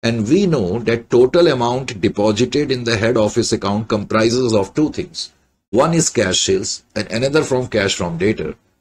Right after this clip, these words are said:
Now, if I would say that I have deposited total one lakh twenty-seven in the head office account, out of that cash sales is sixty,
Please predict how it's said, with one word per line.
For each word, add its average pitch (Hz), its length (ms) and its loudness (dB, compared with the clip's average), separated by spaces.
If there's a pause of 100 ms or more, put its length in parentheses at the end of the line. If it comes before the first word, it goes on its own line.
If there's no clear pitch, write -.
Now, 104 180 -2
if 180 200 4
I 139 140 4
would 127 180 0
say 151 220 2
that 120 240 0
I 113 140 0
have 110 180 0
deposited 110 600 0
total 104 300 4
one 104 220 0
lakh 104 200 0
twenty-seven 98 600 0
in 98 80 -4
the 92 100 0
head 98 200 0
office 92 280 -2
account, 82 380 -6 (420)
out 135 240 4
of 151 160 4
that 139 220 2
cash 120 300 2
sales 123 240 4
is 104 120 2
sixty, 85 480 -2